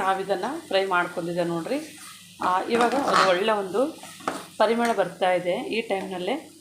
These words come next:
ನಾವು ಫ್ರೈ ಮಾಡಿಟ್ಟುವಂತಹ ಈರುಳ್ಳಿ ಮತ್ತು ಬೆಂಡೆಕಾಯನ್ನು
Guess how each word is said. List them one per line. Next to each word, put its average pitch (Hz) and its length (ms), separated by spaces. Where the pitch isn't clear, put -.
ನಾವು 208 120
ಫ್ರೈ 196 200
ಮಾಡಿಟ್ಟುವಂತಹ 180 880
ಈರುಳ್ಳಿ 233 480
ಮತ್ತು - 540
ಬೆಂಡೆಕಾಯನ್ನು 185 760